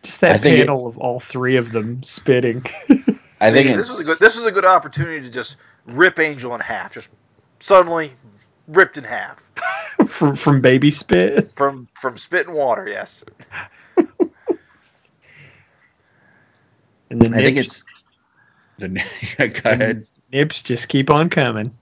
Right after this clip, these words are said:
Speaker 2: <laughs> I think it's hilarious, though, um, Maxine's, uh, dialogue here, because it's so true even with just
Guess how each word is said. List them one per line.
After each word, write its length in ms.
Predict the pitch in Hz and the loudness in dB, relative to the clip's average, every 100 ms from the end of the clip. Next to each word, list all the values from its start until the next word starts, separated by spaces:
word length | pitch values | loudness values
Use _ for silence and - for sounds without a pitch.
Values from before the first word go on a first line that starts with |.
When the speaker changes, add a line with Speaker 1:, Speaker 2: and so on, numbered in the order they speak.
| _ | _
Speaker 2:
<laughs> 120 | - 120 - - - - - - - - | -10 -8 -8 -10 -12 -16 -18 -20 -12 0
I 140 | 107 | 2
think 180 | 113 151 | 2 0
it's 140 | 120 - | -2 -2
hilarious, 520 | 95 92 95 90 - | -2 0 0 -2 -2
though, 340 | 92 87 87 | -2 -2 -2
um, 440 | 78 87 85 85 - _ _ - - - _ _ - | -2 -2 -2 -4 -8 _ _ -12 -12 -14 _ _ -8
Maxine's, 1080 | 90 90 - - 95 90 90 87 - - - | -2 0 -2 -4 -2 -2 -6 -8 -12 -14 -10
uh, 220 | 69 80 | -6 -4
dialogue 680 | 92 85 82 85 95 90 98 | -2 2 4 6 6 6 4
here, 220 | 104 104 | 4 4
because 300 | 90 92 92 | 2 0 -2
it's 140 | 82 - | -2 0
so 180 | 95 | 0
true 300 | 95 - 95 | 2 2 4
even 260 | 92 92 90 | 4 4 2
with 140 | 82 | 2
just 420 | 82 80 - - | 2 2 0 -6